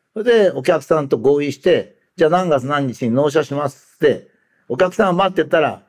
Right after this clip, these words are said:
自動車じゃなくてリアカーが来たと。そしたらお客さん怒っちゃうんですよ。「おかしいじゃないか」って、「約束が違うじゃないか」。こうなるでしょ？ところが政治っていうのはごまかしが効くんですね。嘘が言えるんですね。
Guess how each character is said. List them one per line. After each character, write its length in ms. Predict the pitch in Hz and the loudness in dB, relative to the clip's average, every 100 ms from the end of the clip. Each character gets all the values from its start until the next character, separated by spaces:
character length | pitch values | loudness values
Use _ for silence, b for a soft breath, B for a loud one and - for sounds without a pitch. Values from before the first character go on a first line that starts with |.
| _ | _
自 140 | - 123 | -6 2
動 140 | 180 | 2
車 180 | 180 165 | 4 0
じ 60 | 156 | 0
ゃ 20 | |
な 160 | 147 | -4
く 60 | 151 | -6
て 80 | 117 | -4
リ 180 | 120 185 | 2 2
ア 80 | |
カ 200 | 190 202 | 2 0
ー 40 | 139 | 0
が 60 | |
来 100 | - | -2
た 100 | - | -6
と。 200 | 95 - _ _ _ _ | -6 -8 _ _ _ _
そ 40 | - | -2
し 20 | |
た 40 | |
ら 80 | 202 | 2
お 80 | 156 | 2
客 160 | 220 226 | 2 0
さ 120 | 226 | 0
ん 60 | 196 | 0
怒 160 | 190 | -2
っ 40 | 285 | -2
ち 100 | 151 | -2
ゃ 40 | |
う 20 | |
ん 20 | 98 | -2
で 40 | |
す 100 | - | -6
よ。 160 | 69 - _ - | -16 -16 _ -12
「お 60 | |
か 200 | - 254 | -2 -2
し 100 | 226 | -2
い 40 | 240 | -2
じ 80 | 196 | -2
ゃ 60 | |
な 60 | 123 | -2
い 20 | |
か」 60 | 90 | -4
っ 20 | |
て、 80 | 110 | -2
「約 160 | 120 - | -2 0
束 180 | 190 | 0
が 100 | 214 | 2
違 20 | 190 202 214 | 0 2 2
う 60 | 202 | 2
じ 60 | |
ゃ 40 | 135 | 0
な 100 | 87 | -6
い 20 | |
か」。 120 | - - _ _ | -16 -18 _ _
こ 140 | 151 | 0
う 20 | 165 | 2
な 100 | 165 | 2
る 100 | 110 | 0
で 60 | |
し 80 | - | -4
ょ？ 220 | 143 - _ _ _ _ _ | -4 -6 _ _ _ _ _
と 100 | 214 | -4
こ 80 | 254 | 0
ろ 60 | |
が 60 | 208 | -2
政 380 | 131 202 240 220 | 0 2 2 0
治 100 | 226 | -8
っ 20 | |
て 180 | - 202 | -6 -4
い 20 | |
う 40 | |
の 60 | 156 | -2
は 60 | 113 | -2
ご 160 | 127 | 0
ま 120 | 185 | 0
か 140 | 208 208 | 2 0
し 100 | 185 | 0
が 120 | 170 | -2
効 60 | - | -6
く 180 | - | -12
ん 60 | 143 | -12
で 80 | 107 | -12
す 100 | - | -6
ね。 60 | |
嘘 240 | 180 202 247 | -4 2 2
が 100 | 117 | 4
言 100 | 110 | 4
え 100 | 123 | 2
る 80 | 101 | 0
ん 60 | |
で 60 | - | -8
す 80 | - | -14
ね。 220 | 196 | -14